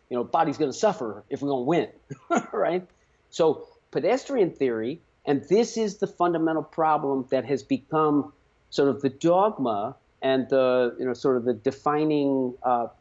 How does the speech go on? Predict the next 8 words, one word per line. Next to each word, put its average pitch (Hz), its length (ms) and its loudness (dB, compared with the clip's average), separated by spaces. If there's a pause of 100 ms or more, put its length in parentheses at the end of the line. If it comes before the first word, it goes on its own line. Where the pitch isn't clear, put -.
(200)
paradigm 156 560 0
or 123 40 -4
foundation 131 640 -2
of 127 200 -2
our 113 140 2
time, 123 760 -4 (480)
is 123 160 -2
that 139 340 0